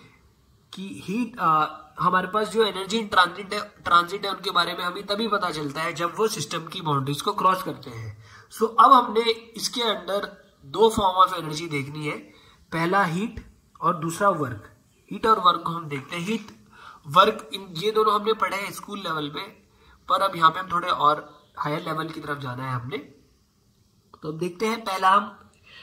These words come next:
अ, एनर्जी, आज हम एक छोटा सा glimpse लेंगे इन दोनों के बारे में, Heat क्या होती है और work क्या होता है। उसके बाद हम, अ, इसके बारे में बहुत सारी चीज़ें हमको और भी पढ़नी है। So, पहले heat की तरफ देख लेते हैं। Heat is that form of energy,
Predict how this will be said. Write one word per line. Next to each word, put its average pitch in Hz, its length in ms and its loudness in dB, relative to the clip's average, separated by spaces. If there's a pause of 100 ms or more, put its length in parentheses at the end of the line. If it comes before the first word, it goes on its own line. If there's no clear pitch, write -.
(220)
अ, 131 380 -6
एनर्जी, 196 580 -8 (600)
आज 214 160 6
हम 254 180 -2
एक - 120 -8
छोटा 254 260 6
सा 254 120 2
glimpse 202 360 -4
लेंगे 170 240 -8
इन 180 120 -8
दोनों 165 200 -2
के 160 120 -8
बारे 123 260 0
में, 247 280 -12 (320)
Heat 165 220 -6
क्या 165 120 0
होती 151 220 0
है 180 80 -4
और 170 80 2
work 135 300 -6
क्या 127 120 -2
होता - 160 -4
है। 170 60 -8
उसके - 200 -8
बाद 165 160 2
हम, 165 220 -2 (1160)
अ, 135 40 -12
इसके 135 240 -8
बारे 156 220 -2
में 156 80 -8
बहुत 147 220 -4
सारी 156 160 -4
चीज़ें 143 240 -8
हमको 147 260 -10
और 135 120 0
भी 139 120 -10
पढ़नी 117 280 -10
है। - 280 -14 (720)
So, 175 120 -10
पहले 214 160 2
heat 220 240 2
की 240 60 0
तरफ 190 240 0
देख 139 200 -4
लेते 131 180 -6
हैं। 233 280 -10 (380)
Heat 247 160 -4
is 254 180 -2
that 202 240 0
form 202 280 2
of 190 160 2
energy, 165 400 -4